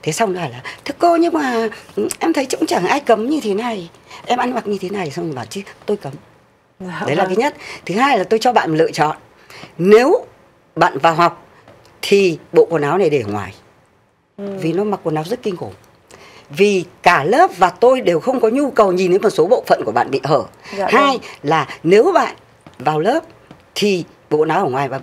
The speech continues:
Speaker 1: nếu bạn ra khỏi lớp thì bộ quần áo đi vào. Thì bạn ấy rất thông minh. Bạn bảo, "Thưa cô ạ, cho em chuẩn bị một tí thôi ạ." Xuống bà mặc áo chống nắng.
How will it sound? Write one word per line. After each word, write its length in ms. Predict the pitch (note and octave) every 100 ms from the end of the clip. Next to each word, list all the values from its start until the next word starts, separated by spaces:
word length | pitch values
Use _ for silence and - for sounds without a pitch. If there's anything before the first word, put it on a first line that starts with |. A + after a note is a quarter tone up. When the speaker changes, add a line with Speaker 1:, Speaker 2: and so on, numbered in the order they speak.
| -
Speaker 1:
nếu 200 | D#3+ B3
bạn 220 | B3 - - -
ra 160 | - B3
khỏi 140 | B3
lớp 200 | C#3+ C4+ - -
thì 120 | D3+
bộ 140 | D#3 -
quần 120 | C#3+
áo 100 | C#3
đi 80 | E3
vào. 120 | D3 - - - - - - -
Thì 320 | - E3 D3+ C#3+
bạn 240 | D3 -
ấy 220 | C3 C#3 - -
rất 180 | E3+ F3+
thông 180 | E3 E3
minh. 180 | F3 E3 D#3 -
Bạn 140 | - B2
bảo, 100 | A#2+
"Thưa 80 | F3 -
cô 80 |
ạ, 120 | G#3+ - - - -
cho 120 | -
em 180 | A3 G#3+
chuẩn 220 | - D3+
bị 120 | C3+
một 100 | D3+ C#3
tí 140 | C#3+
thôi 140 | D#3+ G3
ạ." 140 | F3+ - _ _ _ _ _ - _
Xuống 280 | - D#3 D#3+
bà 160 | F3+ B2+
mặc 180 | D#3+ - - _ -
áo 280 | B2+ C3+ F#3
chống 260 | C#3+ C3+
nắng. 160 | D#3+